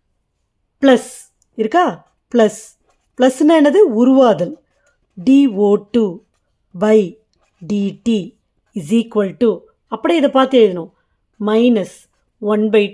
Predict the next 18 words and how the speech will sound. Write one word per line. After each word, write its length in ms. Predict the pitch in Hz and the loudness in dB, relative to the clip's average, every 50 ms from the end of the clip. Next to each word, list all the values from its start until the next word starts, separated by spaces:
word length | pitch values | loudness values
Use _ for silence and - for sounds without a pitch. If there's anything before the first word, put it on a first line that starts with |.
| _ | _
two 140 | 240 233 208 170 165 - _ _ _ _ _ _ _ - | -4 -4 -4 -4 -8 -14 _ _ _ _ _ _ _ -20
D 220 | 175 165 240 233 226 196 160 160 _ _ _ _ _ _ _ _ - 202 214 214 220 | -8 -4 -2 -2 -2 -2 -6 -10 _ _ _ _ _ _ _ _ -4 -2 0 2 2
N 40 | 240 233 - _ | 0 -2 -4 _
two 160 | 277 269 262 240 196 190 190 | -2 0 0 0 -2 -2 -4
O 60 | 185 - - - | -4 -6 -4 -2
five 200 | 233 214 190 175 240 - _ _ _ _ _ _ _ _ _ _ _ _ _ _ _ _ _ _ _ _ _ _ _ 185 | -2 -2 -2 -4 -8 -16 _ _ _ _ _ _ _ _ _ _ _ _ _ _ _ _ _ _ _ _ _ _ _ -4
by 220 | 208 233 240 285 370 427 427 - _ _ _ _ _ _ _ _ _ _ _ _ _ _ _ _ _ _ _ _ _ _ _ _ | -2 0 2 4 2 2 0 -2 _ _ _ _ _ _ _ _ _ _ _ _ _ _ _ _ _ _ _ _ _ _ _ _
D 120 | 170 156 196 175 165 151 - | -12 -10 -10 -10 -10 -12 -14
T. 160 | - 214 208 175 165 - _ _ _ _ _ _ _ _ _ _ _ _ _ _ _ _ - | -12 -10 -10 -10 -12 -16 _ _ _ _ _ _ _ _ _ _ _ _ _ _ _ _ -6
சரியா? 240 | 220 214 262 302 294 - _ _ _ _ _ _ _ | -2 -2 0 -2 -2 -6 _ _ _ _ _ _ _
இப்ப 160 | _ - 339 | _ -4 -2
இதை 100 | 311 311 | 0 2
தான் 180 | 311 349 359 - | 2 2 0 0
கண்டுபிடிக்கணும். 680 | 285 247 226 262 233 247 233 180 185 175 208 254 294 311 480 - _ _ _ _ _ _ _ _ - | -2 -2 -2 -2 -2 -2 -4 -6 -6 -4 -4 -4 -4 -6 -8 -14 _ _ _ _ _ _ _ _ -2
இங்க 120 | 247 262 269 | 0 2 2
எந்த 160 | 254 269 285 | 4 4 4
நம்பரும் 420 | 262 247 240 233 254 269 269 247 202 | 2 2 2 2 2 4 4 2 2
இல்ல. 140 | 196 202 | 2 0